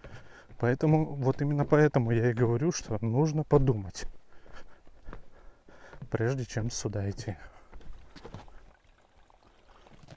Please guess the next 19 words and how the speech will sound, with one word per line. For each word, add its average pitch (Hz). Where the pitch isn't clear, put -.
А 135
вот 139
причину 170
обвала 117
вы 107
можете 151
сейчас -
слышать. -
Ну, 170
я 190
не 123
знаю, 98
видеть, 120
видно 131
вам 101
или 104
нет. 101
Тут -
течет -